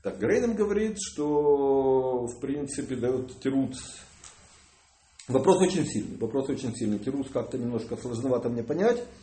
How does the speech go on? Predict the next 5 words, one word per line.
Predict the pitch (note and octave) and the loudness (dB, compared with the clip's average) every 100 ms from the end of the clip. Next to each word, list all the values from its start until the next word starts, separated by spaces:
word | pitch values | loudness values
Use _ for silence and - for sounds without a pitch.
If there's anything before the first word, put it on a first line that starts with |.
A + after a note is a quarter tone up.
| - - _ | -20 -20 _
Он | - C3+ | -2 0
говорит | D3+ C#3+ D3+ D3+ D3+ D#3 - | 2 4 4 4 2 0 -8
о | C#3+ C#3 B2 | -2 0 0
том, | D3 D3 | -2 -6
что | - - - C3+ C3 B2+ B2+ A#2 - | -6 -10 -6 0 2 2 0 -2 -8